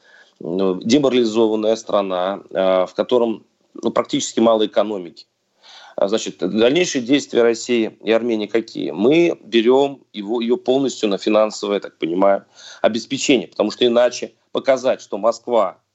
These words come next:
а, значит, э, крепко, э, держит ситуацию, невозможно. То есть мы, по сути, будем содержать еще одну страну, Армению. Ми-, мы и сейчас ее более-менее содержим в связи с, э, там, газом и прочее, но мы будем содержать уже по пол-, по полной, для того, чтобы показать,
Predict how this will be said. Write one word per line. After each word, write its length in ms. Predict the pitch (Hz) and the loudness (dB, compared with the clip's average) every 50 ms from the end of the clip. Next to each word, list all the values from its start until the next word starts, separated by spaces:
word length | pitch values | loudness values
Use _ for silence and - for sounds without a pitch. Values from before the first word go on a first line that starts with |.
| _ _ | _ _
а, 320 | - 101 107 107 104 104 | -2 0 2 2 2 2
значит, 500 | 98 92 107 104 98 - - 95 - - - | 0 0 -4 -8 -6 -8 -10 -12 -12 -10 -6
э, 180 | - 98 104 - - | -4 -4 -4 -2 0
крепко, 480 | 127 143 127 - _ - 98 87 - _ _ _ | 0 0 0 0 _ -8 -8 -8 -10 _ _ _
э, 480 | - 78 92 98 95 95 90 - 78 104 | -12 -6 -4 -2 -2 -2 -2 -2 -2 0
держит 320 | 95 113 135 113 - - | 2 2 2 2 0 -4
ситуацию, 680 | - - - - 120 123 143 151 147 - - 131 120 107 _ - | -16 -12 -4 0 2 4 4 2 0 -4 -8 -10 -10 -10 _ -8
невозможно. 600 | 110 113 113 117 107 107 104 92 85 - - - | -4 0 0 0 0 -2 -6 -8 -8 -10 -14 -20
То 80 | - | -20
есть 120 | - - - | -20 -12 -6
мы, 380 | - 117 135 165 226 220 - _ _ _ | -2 0 0 2 0 -2 -4 _ _ _
по 80 | - - | 0 0
сути, 420 | - - - - 107 - - - _ _ _ - | 0 0 -4 -8 -8 -8 -10 -18 _ _ _ -6
будем 280 | - 123 135 151 - | -2 -2 -2 -2 -2
содержать 600 | - - 120 101 101 101 95 92 110 127 135 - | -2 -2 -2 0 0 0 2 2 2 2 2 0
еще 340 | 104 - - - - 110 110 | -6 -12 -6 -2 0 0 0
одну 160 | 117 120 113 | 0 -4 -8
страну, 440 | 107 - - - 101 98 110 120 127 117 | -10 -6 -2 0 0 0 0 -2 -2 -2
Армению. 420 | 117 123 135 135 110 98 87 82 - _ _ _ _ - | -2 -2 -2 -2 -2 -4 -4 -8 -14 _ _ _ _ -20
Ми-, 420 | - - 107 - 120 135 131 - - - - - - | -18 -14 -8 -4 -4 -4 -4 -4 -10 -14 -14 -6 0
мы 180 | - 139 143 | 2 4 4
и 80 | 139 135 | 4 2
сейчас 320 | 131 - 214 214 208 - | 2 2 0 2 2 2
ее 100 | 143 123 | 2 2
более-менее 460 | 117 98 131 127 123 117 113 104 101 | 2 0 0 0 0 0 -2 -2 -2
содержим 540 | 95 - 120 113 104 107 101 85 - 90 85 | -2 -2 -2 0 0 0 0 0 -2 -6 -12
в 40 | - | -12
связи 340 | - - 113 107 95 104 101 | -8 -4 -4 -4 -2 -2 -4
с, 180 | - - - - | -4 -4 -2 0
э, 560 | 98 95 92 95 92 90 90 87 67 92 101 | 2 2 4 4 4 2 2 0 -2 -4 -2
там, 280 | - 98 90 85 82 76 - | -2 -2 -4 -4 -6 -8 -2
газом 340 | - 135 151 135 107 104 101 | 2 2 2 2 0 -4 -12
и 60 | 98 | -12
прочее, 400 | 98 - 107 101 92 - - - _ _ _ _ _ - | -12 -10 -10 -12 -12 -12 -16 -20 _ _ _ _ _ -8
но 80 | - 123 | -4 -2
мы 100 | 156 160 | -2 0
будем 180 | 156 143 135 | 0 0 0
содержать 480 | 110 - 120 120 123 143 135 120 110 - | 0 -2 -2 0 2 0 0 -2 -6 -8
уже 120 | 120 117 | -8 -8
по 180 | 113 - - 131 | -8 -6 -8 -6
пол-, 240 | - - 139 127 120 | 0 2 2 2 2
по 140 | - 127 127 | 2 0 0
полной, 420 | - - 139 127 104 92 90 92 | 0 2 2 2 2 0 -4 -6
для 160 | 90 98 107 | -2 -2 0
того, 220 | - 120 131 156 160 | 2 0 0 0 -2
чтобы 160 | - - - | -6 -8 -12
показать, 520 | - - - 107 110 110 131 147 147 - | -12 -6 -2 -2 0 2 2 0 0 -2